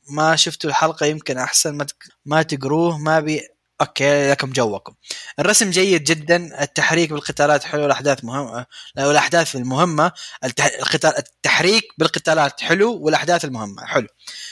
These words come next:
يعني الأشياء الباقي مهمة مرة ما ي-، ما هم محركينها بشكل كبير. فهمت علي؟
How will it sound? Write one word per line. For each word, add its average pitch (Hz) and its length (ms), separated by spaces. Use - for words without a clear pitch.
يعني 160 420
الأشياء 170 420
الباقي 160 320
مهمة 160 300
مرة 156 260
ما 139 140
ي-، 117 360
ما 127 240
هم 123 260
محركينها 113 460
بشكل 104 220
كبير. - 260
فهمت 127 240
علي؟ - 100